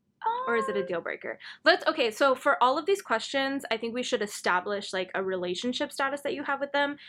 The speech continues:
Speaker 1: And I think a good, like, middle point would be, like, okay, you're on your, like, third date with them, or there's already been three dates. So it's, like, it's not a first date where you're kinda like, "Okay, I don't know,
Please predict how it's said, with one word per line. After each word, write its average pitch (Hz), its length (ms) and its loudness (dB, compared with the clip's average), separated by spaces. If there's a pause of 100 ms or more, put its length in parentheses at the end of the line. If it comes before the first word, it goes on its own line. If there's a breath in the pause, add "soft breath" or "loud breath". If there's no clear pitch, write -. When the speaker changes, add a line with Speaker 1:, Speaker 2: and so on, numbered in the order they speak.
(240 loud breath)
Speaker 1:
And 233 120 2
I 226 60 -2
think 311 240 -2
a 320 100 0
good, 220 520 0
like, 196 200 0
middle 202 360 0
point 370 440 0
would 214 180 2
be, 214 160 0
like, 190 280 0 (100)
okay, 220 220 -2
you're 208 200 -2
on 202 160 0
your, 196 160 -2
like, 180 160 -2
third 214 340 -2
date 185 200 -2
with 180 100 -4
them, 175 240 -2
or 190 100 -2
there's 208 180 0
already 202 180 0
been 190 180 -4
three 190 240 -2
dates. - 400 -8 (300 loud breath)
So 277 180 8
it's, 285 140 2
like, 269 160 4
it's 254 120 0
not 381 140 4
a 403 80 2
first 214 420 0
date 330 420 0
where 233 180 4
you're 214 140 2
kinda 220 280 0
like, 202 340 0 (120)
"Okay, 190 680 0 (520 loud breath)
I 208 80 0
don't 190 140 -4
know, 262 680 6